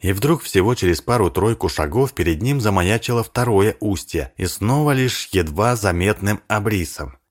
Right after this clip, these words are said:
Ни единого намёка на то, что ждёт по ту сторону. Джимми секунду поколебался и решительно бросился вперёд. И тут же застыл, разинув рот.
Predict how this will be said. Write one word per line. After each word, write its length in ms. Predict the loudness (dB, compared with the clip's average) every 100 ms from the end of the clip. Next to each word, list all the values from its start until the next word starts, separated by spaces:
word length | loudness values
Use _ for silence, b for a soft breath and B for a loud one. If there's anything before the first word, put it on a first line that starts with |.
| -4
Ни 160 | 0
единого 460 | 2 2 0 2 2
намёка 400 | 2 2 0 0
на 140 | -2
то, 220 | -2 -2 -2
что 220 | -4 -4
ждёт 420 | -2 0 0 0
по 100 | -4
ту 160 | -4 -6
сторону. 640 | -6 -4 -4 -4 -10 -16 _ -8
Джимми 300 | -2 0 0
секунду 440 | -2 -4 -2 -2 -2
поколебался 800 | -4 -4 -4 -2 -2 -2 -4 -4
и 120 | -2
решительно 640 | 0 0 0 -2 -2 -2 0
бросился 540 | 0 0 0 -4 -4
вперёд. 540 | -4 -2 -2 -2 -4 -14 _ _
И 140 | -6
тут 360 | -4 -2 -2 0
же 140 | -2
застыл, 420 | -2 -4 -2 -2
разинув 520 | -2 -2 -4 -6 -6 -6
рот. 320 | -6 -8